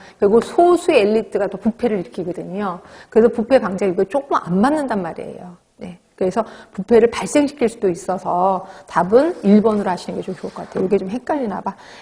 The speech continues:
일단 잠깐만 보겠습니다. 자, 여기 유인물 있을 거예요. 자, 유인물의 성과 중심의 행정을 잠깐 보겠습니다. 인적 요소를 고려하기보다 인적 요소를 고려하는 게 뭔데?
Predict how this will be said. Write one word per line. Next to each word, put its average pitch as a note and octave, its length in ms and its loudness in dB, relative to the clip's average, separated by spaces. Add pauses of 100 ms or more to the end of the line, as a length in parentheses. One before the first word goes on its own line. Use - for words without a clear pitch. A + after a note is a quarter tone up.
일단 A#3+ 800 4
잠깐만 A#3+ 540 0
보겠습니다. F#3 720 -4
자, - 240 -10
여기 G3+ 160 4
유인물 A#3+ 420 4
있을 F#3+ 220 -2
거예요. E3 320 -6 (2000)
자, G3+ 80 0
유인물의 B3+ 920 6 (180)
성과 F4 420 2
중심의 A#3+ 380 0
행정을 F#3+ 640 -4
잠깐 G3 260 -6
보겠습니다. F#3 840 -2 (380)
인적 C#4 500 4
요소를 B3+ 320 4
고려하기보다 G3 840 2
인적 D#4 420 4
요소를 C4+ 300 2
고려하는 A3 460 6
게 E4 80 4
뭔데? F#3+ 440 0